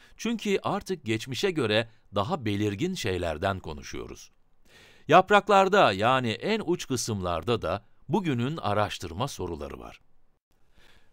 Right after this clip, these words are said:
Mesela burada asal sayıların dağılımıyla ilgili bir problem, burada da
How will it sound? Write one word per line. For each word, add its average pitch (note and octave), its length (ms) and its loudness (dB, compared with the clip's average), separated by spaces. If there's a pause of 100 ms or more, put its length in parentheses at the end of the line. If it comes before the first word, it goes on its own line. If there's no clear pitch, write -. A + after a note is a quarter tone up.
Mesela G3+ 520 4
burada C#3+ 520 2
asal F#3+ 340 -2
sayıların A#2 640 0
dağılımıyla G#2+ 600 0
ilgili F2+ 500 -6
bir E2+ 100 -10
problem, D#2 600 -6 (400)
burada E3 380 4
da G2 240 0